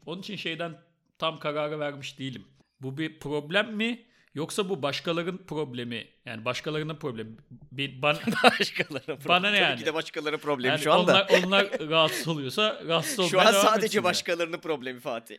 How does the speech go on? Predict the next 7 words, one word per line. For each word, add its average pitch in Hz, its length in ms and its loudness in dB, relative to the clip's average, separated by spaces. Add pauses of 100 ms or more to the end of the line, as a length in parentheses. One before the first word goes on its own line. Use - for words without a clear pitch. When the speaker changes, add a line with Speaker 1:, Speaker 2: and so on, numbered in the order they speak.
(460)
Speaker 2:
<laughs> - 500 -12
Speaker 1:
Ama 170 320 -4
işte - 300 -6
bir 175 40 -8
toplumla 190 520 -6
yaşadığımız 185 500 -6
için 226 280 -8